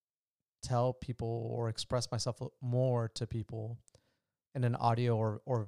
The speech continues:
video way. And, I mean, I've had that passion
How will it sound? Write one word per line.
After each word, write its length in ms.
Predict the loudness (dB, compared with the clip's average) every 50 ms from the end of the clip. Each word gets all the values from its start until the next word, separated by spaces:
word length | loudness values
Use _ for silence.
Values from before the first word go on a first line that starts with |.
| -4 -4
video 320 | -2 0 2 2 2 2
way. 540 | 0 0 -2 -2 0 0 -2 -4 -6 -6 -8 -12 _ _ _ _
And, 580 | -2 0 2 4 4 2 2 2 0 -2 -4 -4 -6 -8 _ _ _ _ _ -2
I 40 |
mean, 180 | -2 -2 0 0
I've 200 | 0 -2 -2 -2
had 180 | -4 -4 -2 -2
that 160 | -2 -4 -2
passion 640 | -2 -2 -2 -2 -4 -4 -4 -4 -4 -4 -6 -8